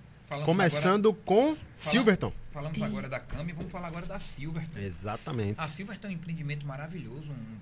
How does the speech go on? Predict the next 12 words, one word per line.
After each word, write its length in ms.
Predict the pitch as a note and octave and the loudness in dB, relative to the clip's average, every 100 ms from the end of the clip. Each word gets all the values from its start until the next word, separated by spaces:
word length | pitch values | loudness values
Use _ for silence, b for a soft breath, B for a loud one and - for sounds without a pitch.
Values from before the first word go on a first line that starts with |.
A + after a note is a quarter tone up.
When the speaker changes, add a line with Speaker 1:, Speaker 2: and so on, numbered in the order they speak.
| - | -12
Speaker 1:
prédio 340 | A2+ A2+ G#2+ G2 F2+ | -12 -12 -12 -14 -14
re-, 180 | A2 A#2+ - | -12 -12 -12
relativamente 640 | B2 A#2+ A#2+ A2+ A#2+ G#2+ | -12 -12 -12 -14 -12 -12
jovem, 360 | G#2+ A2+ C#3 A#2 | -12 -14 -14 -12
novo, 440 | A2 C3 C#3+ C#3+ - - b b - | -10 -10 -10 -14 -18 -20 b b -12
que 100 | C#3 | -12
fica 260 | D3+ D3+ | -10 -6
ali 120 | C3+ C3 | -6 -6
na 80 | |
entrada 280 | B2+ B2 C3 | -8 -8 -8
do 140 | C3+ E3 | -8 -10
Paiva. 480 | D#3 A2 A2 C3 | -10 -10 -10 -12